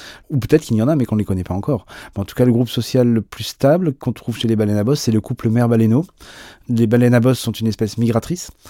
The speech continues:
qui migre entre des zones d'alimentation qu'elles fréquentent en été, qui sont des zones subpolaires,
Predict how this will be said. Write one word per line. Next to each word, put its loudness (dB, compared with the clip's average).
qui -6
migre 4
entre 0
des 4
zones 2
d'alimentation 2
qu'elles -2
fréquentent -2
en 0
été, 4
qui -6
sont -4
des 0
zones -2
subpolaires, 0